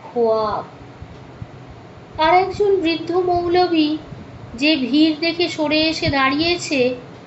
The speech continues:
সে বলল, "না, না, খোয়াব নয়,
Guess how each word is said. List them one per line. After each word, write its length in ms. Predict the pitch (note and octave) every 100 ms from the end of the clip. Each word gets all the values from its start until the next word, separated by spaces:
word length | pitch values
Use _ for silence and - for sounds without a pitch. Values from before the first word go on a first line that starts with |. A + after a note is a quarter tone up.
| -
সে 220 | - C#4 C4+
বলল, 500 | D#4 D#4+ D#4 D4 D4+ - - - - - - - -
"না, 320 | D#4 D4 C#4
না, 460 | D4+ E4+ D#4 B3+ G3 -
খোয়াব 500 | - F#3 G3+ A#3+ C#4 C#4+
নয়, 480 | C4+ A#3 G3 F3